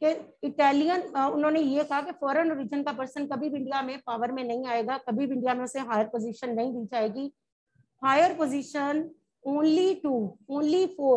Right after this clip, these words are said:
Indian born citizens। नेशनलिस्ट कांग्रेस पार्टी ने बोला कि higher position should be given in India only to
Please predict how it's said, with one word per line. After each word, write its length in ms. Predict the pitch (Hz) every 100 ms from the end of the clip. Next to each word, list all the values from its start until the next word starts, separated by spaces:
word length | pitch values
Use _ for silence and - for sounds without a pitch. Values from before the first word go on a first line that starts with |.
| 226 285
Indian 420 | 302 311 320 277
born 220 | 233 233
citizens। 640 | 233 196 190 175 170 170 - _ _ _ _ 254
नेशनलिस्ट 800 | 262 269 - 302 320 - - - _ -
कांग्रेस 360 | 254 254 311 -
पार्टी 220 | 254 240 254
ने 100 | 254
बोला 320 | 226 214 240
कि 140 | 247
higher 360 | 285 226 233 285 269
position 420 | 233 233 277 277
should 200 | - 226 233
be 100 | 262
given 300 | 226 240 254
in 120 | 233
India 260 | 220 269 285 240
only 340 | 247 262 302
to 80 | -